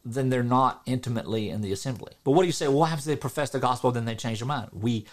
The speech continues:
lovingly correct it. That's called discipline. And if that discipline is unfruitful, then we excommunicate. We formally shun until that person comes back of their own accord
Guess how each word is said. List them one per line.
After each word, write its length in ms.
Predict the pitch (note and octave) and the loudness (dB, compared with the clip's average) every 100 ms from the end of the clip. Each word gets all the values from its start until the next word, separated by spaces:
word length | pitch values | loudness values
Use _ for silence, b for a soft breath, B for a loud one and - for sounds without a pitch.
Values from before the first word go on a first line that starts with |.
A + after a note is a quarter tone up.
| B | B
lovingly 520 | - G#2 A#2+ B2+ A#2 A2+ | -2 4 6 4 2 0
correct 440 | B2 B2 D3+ - | 2 2 0 -2
it. 140 | G2+ | -4
That's 180 | - - | -2 -4
called 240 | - G2 G2 | 0 -2 2
discipline. 520 | C3+ - G#2 F#2+ F#2+ b b b b | -2 -2 -6 -6 -6 b b b b
And 140 | A2+ | -2
if 80 | G#2+ | 0
that 200 | A#2 F2 | -2 -2
discipline 520 | G#2+ A#2+ A#2 - A2 F#2+ | 0 0 -2 -4 -4 -2
is 240 | G#2+ G2+ A#2+ | -6 -4 -2
unfruitful, 680 | G#2+ - D#3+ E3 - G#2+ | -2 4 4 4 2 0
then 160 | G2+ G#2+ | 2 0
we 160 | A2 - | -2 -4
excommunicate. 960 | A#2+ - - B2+ A2 B2+ G#3+ - F2+ A2+ | -6 -6 -4 0 2 2 2 -2 -4 2
We 140 | B2+ | 2
formally 1000 | - - D#3+ E3 F#3 F3 C#3+ A#2+ G#2 G2 b b b b b _ - | 2 -2 4 8 8 8 6 4 2 -2 b b b b b _ -10
shun 840 | - - F3 F#3 E3+ G#2 F2+ G#2+ - b b b _ _ _ _ | -6 -2 0 2 2 2 -2 -6 -8 b b b _ _ _ _
until 440 | C3+ B2 - E3+ E3 | -2 0 2 4 4
that 220 | D3+ - | 4 2
person 360 | D3+ C#3+ B2 A2 | 2 2 0 -2
comes 320 | - A#2+ G2 | 2 0 2
back 300 | B2 A#2+ B2 | 2 2 0
of 100 | G2 | 0
their 160 | G2+ - | 0 4
own 340 | A#2 D#3 F3+ | 6 6 4
accord 560 | F#3+ G3+ F3 A2 G2 | 4 8 10 8 6